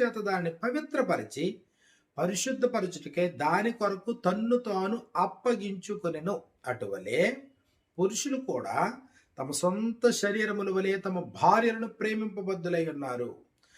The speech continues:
తన భార్యను ప్రేమించువాడు తన్ను ప్రేమించుకొనుచున్నాడు. తన శరీరమును ద్వేషించినవాడు ఎవడునూ లేడు గాని ప్రతివాడును దానిని పోషించి సంరక్షించుకొనును. మనము క్రీస్తు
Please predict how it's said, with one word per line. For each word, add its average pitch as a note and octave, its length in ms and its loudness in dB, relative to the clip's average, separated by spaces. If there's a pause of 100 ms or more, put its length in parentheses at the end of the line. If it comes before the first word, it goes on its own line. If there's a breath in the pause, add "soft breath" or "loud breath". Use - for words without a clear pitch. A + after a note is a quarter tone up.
(280 soft breath)
తన C3 120 0
భార్యను G3 480 6
ప్రేమించువాడు G#3+ 840 0
తన్ను G#3+ 280 -4
ప్రేమించుకొనుచున్నాడు. F#3+ 1400 -2 (640 soft breath)
తన G#3 160 6
శరీరమును G#3 1300 4
ద్వేషించినవాడు G#3+ 840 0 (140)
ఎవడునూ G3+ 440 2
లేడు A3 260 0
గాని G#3+ 480 -2 (540 soft breath)
ప్రతివాడును G#3+ 880 2
దానిని D#3+ 340 0
పోషించి G#3 840 0
సంరక్షించుకొనును. A3 1160 -4 (640 soft breath)
మనము B2+ 240 -6
క్రీస్తు A3+ 1160 2